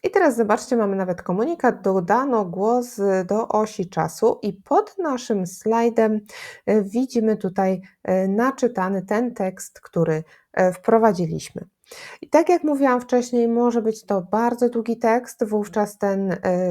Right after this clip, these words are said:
tekst będzie oczywiście dłuższy na timeline'ie, natomiast na początek polecam Wam, abyście wrzucali do każdego slajdu osobny, właśnie wygenerowany,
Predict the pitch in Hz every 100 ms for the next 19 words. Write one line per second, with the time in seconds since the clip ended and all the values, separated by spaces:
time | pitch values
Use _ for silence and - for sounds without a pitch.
0 | 170 170 208 202 - 180 202 190 180 170
1 | 170 175 - 160 185 277 - 294 277 262
2 | 262 247 240 233 220 220 208 - - -
3 | 226 339 339 330 311 302 294 240 220 220
4 | 220 240 240 - 202 208 220 208 202 202
5 | 190 - 320 294 240 240 233 202 190 185
6 | 220 196 185 170 277 403 320 285 254 240
7 | 208 - 196 196 190 185 - - - -
8 | 277 277 262 240 226 220 220 220 _ -
9 | 180 175 185 185 - 190 185 175 180 196
10 | 208 202 196 180 170 156 156